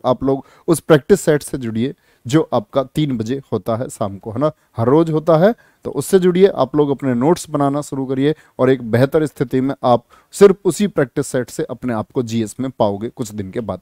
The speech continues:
में, ठीक है। और सबसे स्पेशल बात है कि उसमें अभी दिल्ली पुलिस के पूछे गए क्वेश्चंस ही चल रहे हैं जो दिल्ली पुलिस में पूछे गए हैं, तो सबसे विशेष बात तो ये है, तो उस प्रैक्टिस सेट से आप लोग जुड़े।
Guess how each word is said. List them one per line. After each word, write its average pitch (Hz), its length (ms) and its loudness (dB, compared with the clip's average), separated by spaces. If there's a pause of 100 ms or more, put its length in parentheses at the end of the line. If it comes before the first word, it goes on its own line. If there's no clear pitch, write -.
में, - 60 -20 (520)
ठीक 147 200 -2
है। 180 140 8 (260)
और 143 120 6
सबसे 180 340 4
स्पेशल 170 360 -2
बात 151 280 2
है 180 100 4 (220)
कि 156 80 2
उसमें 170 260 -2
अभी 135 360 0 (200)
दिल्ली 170 200 6
पुलिस 156 240 -2
के 160 100 -2
पूछे 139 320 -6
गए 139 120 0
क्वेश्चंस 131 580 -8
ही 127 100 -2
चल 110 220 -6
रहे 95 160 -12
हैं 85 140 -20 (320)
जो 123 60 -6
दिल्ली 160 220 6
पुलिस 135 260 -4
में 107 120 -6
पूछे 107 300 -12
गए 98 100 -12
हैं, 101 140 -12
तो - 80 -18
सबसे 156 260 -6
विशेष 135 300 -6
बात 120 260 -4
तो 113 80 -10
ये 107 220 -4
है, 220 80 -2 (260)
तो 151 80 0
उस - 80 -4
प्रैक्टिस 123 340 -4
सेट 107 200 -6
से - 140 -8
आप 113 240 -10
लोग 110 140 -8
जुड़े। 104 260 -10